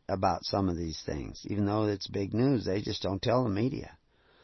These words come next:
Because then it's plastered all over, and then they, the, a couple weeks later, they'll have all kinds of more people doing some of these crazy things, like all gonna get together and jump off the same bridge.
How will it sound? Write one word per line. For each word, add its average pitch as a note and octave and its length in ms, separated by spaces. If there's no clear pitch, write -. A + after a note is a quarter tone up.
Because G2 300
then G2+ 160
it's G2+ 160
plastered F#2+ 560
all G2+ 240
over, G#2+ 240
and G#2+ 220
then G2 200
they, G#2 300
the, G2+ 580
a - 20
couple G2+ 240
weeks G#2 240
later, A#2+ 300
they'll G#2+ 180
have A2+ 220
all A#2+ 200
kinds C3+ 300
of D3+ 60
more C4+ 240
people C#3 300
doing B2 280
some B2 160
of A#2+ 60
these G#2+ 180
crazy F#2+ 460
things, E2+ 400
like F#2+ 180
all A#2 280
gonna G#2 340
get C#3 140
together A#2+ 340
and F2 220
jump A#2 300
off A#2 240
the G2 100
same A2+ 320
bridge. G2+ 540